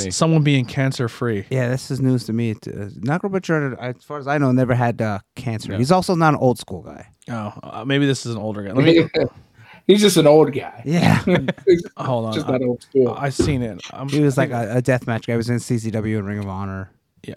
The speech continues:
Speaker 2: this is, this is me having no experience with certain things. I apologize. I just seen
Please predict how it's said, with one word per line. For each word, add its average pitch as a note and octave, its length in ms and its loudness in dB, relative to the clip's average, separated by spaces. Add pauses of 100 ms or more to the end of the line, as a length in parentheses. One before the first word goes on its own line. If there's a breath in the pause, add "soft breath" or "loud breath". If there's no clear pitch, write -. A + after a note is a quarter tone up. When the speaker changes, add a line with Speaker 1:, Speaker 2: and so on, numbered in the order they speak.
Speaker 2:
this D3 180 0
is, C3+ 120 -2
this D3 200 0
is C3+ 140 0
me B2 240 2
having A2 400 -2
no G#2+ 180 -2
experience G#2 420 -6
with G#2+ 120 -10
certain G#2+ 220 -8
things. G#2+ 220 -6
I G#2+ 120 -2
apologize. G#2 580 -4
I C3 140 0
just C#3 200 2
seen B2 280 0